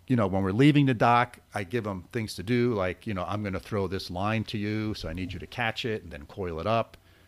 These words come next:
And so keeping 'em involved, I think, is, is a, a, a big trick here. Uh, and then once we're out, I have 'em take the helm. Right now, I'm standing next to 'em,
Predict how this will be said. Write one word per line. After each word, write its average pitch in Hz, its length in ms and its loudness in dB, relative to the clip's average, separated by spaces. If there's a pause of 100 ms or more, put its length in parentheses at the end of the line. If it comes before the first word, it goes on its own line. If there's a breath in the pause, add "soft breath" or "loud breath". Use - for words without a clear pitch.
(160)
And 104 200 -12 (260)
so 110 140 -8
keeping 156 440 -2
'em 117 120 0
involved, 90 580 -2
I 87 80 -8
think, - 300 -10
is, - 320 -8 (200)
is 85 240 -4
a, 76 200 -8 (120)
a, 80 80 -6 (240)
a 92 60 -6
big 85 300 -2 (240)
trick - 280 0
here. - 260 -6 (840 soft breath)
Uh, 110 300 0
and 202 160 2
then 190 100 6
once 185 200 6
we're 135 100 2
out, 180 340 6 (180)
I 107 120 0
have 117 200 0
'em 123 100 -2
take 117 240 -2
the - 80 0
helm. 135 340 2 (520)
Right 104 240 -8
now, 139 200 -12
I'm 107 120 -10
standing 123 400 -2
next - 240 -8
to 92 120 -8
'em, 165 160 -4